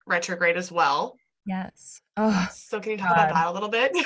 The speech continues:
Speaker 1: <laughs>
Speaker 2: I'm sure that you are excited that that's over, given how much
Speaker 1: One hundred
Speaker 2: you have. <laughs>
Speaker 1: percent happy. I, it has been a beginning of the year, and I knew, I knew, though, I knew that it,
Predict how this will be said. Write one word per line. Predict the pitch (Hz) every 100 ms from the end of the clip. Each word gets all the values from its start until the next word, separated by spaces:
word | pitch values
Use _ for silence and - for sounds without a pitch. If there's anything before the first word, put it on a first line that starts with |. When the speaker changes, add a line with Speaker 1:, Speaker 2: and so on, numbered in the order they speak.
| - 494 -
Speaker 1:
<laughs> | 508 508 - -
Speaker 2:
I'm | 294 339
sure | - 339 330 320
that | 220 156
you | 180 202 370
are | 392 269
excited | 196 - 208 185 185 160
that | 185
that's | 196 185 -
over, | 208 190 190
given | 190 214 208
how | 240
much | 190 247
Speaker 1:
One | 311
hundred | - - 427 466 466 466 453
Speaker 2:
you | 453 233
have. | 359 - 523 587 - -
<laughs> | - 523 - -
Speaker 1:
percent | 349 339 330 330 285 285 214 - -
happy. | - 240 233 - 196 170
I, | 190 208 226
it | 226 269
has | 359
been | 311 277 277 285 277 262
a | 220 220 202 185
beginning | 185 196 226 240 220
of | 208
the | 202
year, | 185 170
and | 165
I | 165 220
knew, | 226 214 214 233 -
I | 214
knew, | 214 247 240
though, | 180 - -
I | 208
knew | 214 233 254
that |
it, | 262